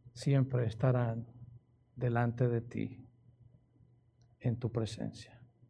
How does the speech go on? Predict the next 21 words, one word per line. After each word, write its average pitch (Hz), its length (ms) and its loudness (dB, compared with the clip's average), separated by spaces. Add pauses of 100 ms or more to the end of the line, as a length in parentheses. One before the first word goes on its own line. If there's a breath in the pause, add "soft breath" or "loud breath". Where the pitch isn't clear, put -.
(500)
Gracias, 131 380 2
Señor, 131 320 0
por - 80 -14
cada 139 160 2
uno 135 80 4
de 135 60 4
mis 127 100 2
hermanos 135 420 4
y - 20 -2
hermanas 139 460 6
en - 100 -6
este 135 220 -2
lugar, 123 320 2
Señor, 123 320 -2
y 127 80 2
que 127 300 -4 (880 soft breath)
podamos 135 340 2
seguir 135 380 4
en 120 140 2
este 127 460 0 (1700)
propósito 131 880 4